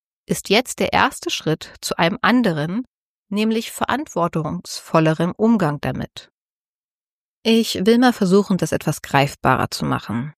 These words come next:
und hab mir ein paar Beispiele dazu rausgesucht.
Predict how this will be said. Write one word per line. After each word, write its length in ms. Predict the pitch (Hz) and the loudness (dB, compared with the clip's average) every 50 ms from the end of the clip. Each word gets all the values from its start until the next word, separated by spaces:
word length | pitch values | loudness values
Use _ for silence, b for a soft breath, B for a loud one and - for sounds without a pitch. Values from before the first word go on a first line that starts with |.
| _ _ - | _ _ -4
und 220 | 170 156 - - | -4 -4 -2 -2
hab 140 | 175 170 - | -2 -2 -2
mir 360 | 170 165 160 160 156 151 - | -2 -2 0 2 2 2 2
ein 220 | - 156 151 156 151 | 2 0 0 -2 -2
paar 200 | - 170 147 143 | -2 0 0 2
Beispiele 520 | - 139 143 151 - - - 165 160 165 | 2 2 2 2 -2 -4 -4 -2 -2 0
dazu 260 | 160 143 - - - | 0 0 -2 -2 -6
rausgesucht. 800 | 160 170 139 147 - - - - 160 175 165 165 - - - - | 0 2 2 2 2 -2 -8 -6 -4 -4 -4 -4 -6 -10 -20 -20